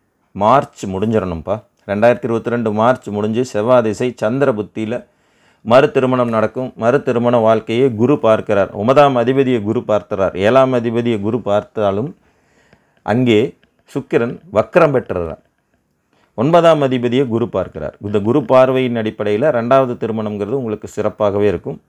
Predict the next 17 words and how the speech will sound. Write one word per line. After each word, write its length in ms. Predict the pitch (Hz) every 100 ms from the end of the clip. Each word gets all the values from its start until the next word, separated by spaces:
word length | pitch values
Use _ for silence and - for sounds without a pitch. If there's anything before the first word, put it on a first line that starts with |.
| _ _ _ _ _ _
லக்னத்துல 480 | 104 160 165 151 151
சனி 300 | - 131 151
பகவான் 340 | 147 143 139
அமர்ந்திருக்கிறதுனால 1080 | 127 135 139 120 - 113 110 107 107 131 147
கொஞ்சம் 360 | 120 113 110 107
நிதானமா, 560 | 110 135 131 120 127 127
பொறுமையா, 560 | 113 123 123 117 127
விட்டு 260 | 117 110 151
கொடுத்து 280 | 131 113 107
போற 260 | 107 107
குணத்தை 340 | 98 101 - 120
நீங்க 220 | 110 95
வளர்த்துக்கணும். 600 | 90 107 - 92 98 113 -
இதுல 180 | 101 95
பரிவர்த்தனை 720 | 107 110 156 147 - 135 127
யோகத்தின் 420 | 123 120 117 113
மூலமாக 600 | 107 107 107 104 101 101